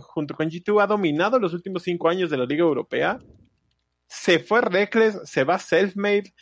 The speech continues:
se va Wipo, Offset, pues, no se ve muy contento. ¿Qué le espera a Fnatic? ¿Qué le espera a Gazú, es más?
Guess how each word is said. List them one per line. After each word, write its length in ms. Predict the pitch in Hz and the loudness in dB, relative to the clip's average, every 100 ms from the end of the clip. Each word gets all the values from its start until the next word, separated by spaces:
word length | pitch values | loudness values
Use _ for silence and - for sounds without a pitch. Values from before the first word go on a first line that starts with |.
| _ _ _ _ | _ _ _ _
se 480 | - - - - 147 | -20 -20 -20 -4 -2
va 160 | 147 165 | 2 2
Wipo, 760 | 147 170 202 - 208 208 208 - _ _ _ _ _ _ _ _ _ | 4 2 2 2 2 2 -2 -14 _ _ _ _ _ _ _ _ _
Offset, 480 | 151 180 180 196 175 - - _ | 0 0 0 -2 -2 -10 -20 _
pues, 200 | 131 120 - | -12 -12 -8
no 200 | 143 180 | -4 0
se 80 | 185 | 0
ve 80 | |
muy 160 | 185 185 | 0 0
contento. 760 | 160 127 165 190 190 202 196 202 _ _ _ _ _ _ _ _ _ _ _ _ | -2 -2 0 0 0 -2 -2 -6 _ _ _ _ _ _ _ _ _ _ _ _
¿Qué 140 | - 269 | 0 2
le 100 | 330 | 2
espera 380 | - 254 370 | 2 2 2
a 20 | 302 | 0
Fnatic? 480 | 160 143 139 131 | 0 0 -2 -4
¿Qué 100 | - | -2
le 80 | 240 | 0
espera 260 | - 254 240 | 0 2 2
a 40 | |
Gazú, 400 | 175 - 240 294 | 0 0 0 2
es 120 | 233 | 2
más? 380 | 185 180 135 - | 2 -2 -2 -6